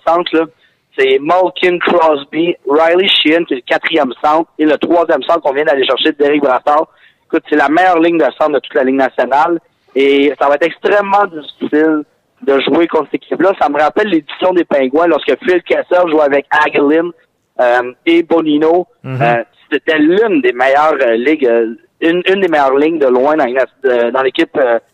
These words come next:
Speaker 1: des Penguins de Pittsburgh. Puis c'est cette profondeur-là qu'on a besoin du côté, euh, des formations dans l'Est pour aller jusqu'aux grands honneurs. Et encore une fois, les Penguins, ça va être difficile, même si la défensive n'est pas aussi étanche du côté des Penguins.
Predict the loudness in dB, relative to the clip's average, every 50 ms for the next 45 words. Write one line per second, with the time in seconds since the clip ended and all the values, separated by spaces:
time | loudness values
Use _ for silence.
0 | -20 -20 _ _ _ _ _ _ _ -10 -10 -8 -6 -2 -2 -2 0 -2 -2 0
1 | -2 -2 -2 -2 -2 0 0 0 -2 _ -10 -20 -20 -12 -6 -6 -4 -2 -2 -2
2 | -2 -2 0 0 -2 0 0 2 2 2 2 2 2 0 0 -2 -2 -4 _ 0
3 | 0 2 2 2 0 0 -2 -4 -2 0 0 0 0 _ _ -10 -6 -2 0 2
4 | 2 0 -2 _ _ _ _ _ _ -4 -4 -2 0 0 0 0 0 0 0 0
5 | 0 0 2 2 2 2 0 -2 -2 -2 0 2 2 2 2 2 2 0 0 0
6 | -2 -4 -6 -8 -8 -4 -2 -2 -2 0 0 0 0 0 0 0 0 2 2 2
7 | 2 2 0 0 -2 -6 _ -6 -4 -4 -2 -2 -2 -2 0 0 -2 0 -2 0
8 | 0 -2 -2 -2 -2 -2 -2 0 0 0 0 -2 -4 -8 _ _ _ _ _ _
9 | _ _ _ _ -4 -2 -2 -2 -2 -6 -8 -4 -4 -2 -2 -2 -4 -4 -2 -2
10 | -2 0 0 -2 -2 -2 -2 -2 -2 -2 -4 -4 -2 -2 -2 0 0 0 0 0
11 | -4 -4 -2 0 -2 0 0 0 0 0 0 -2 -4 -4 -4 -6 -6 -8 _ -20
12 | -18 -12 -8 -4 -2 -2 -2 0 0 -2 0 0 0 -2 -2 0 0 0 0 -2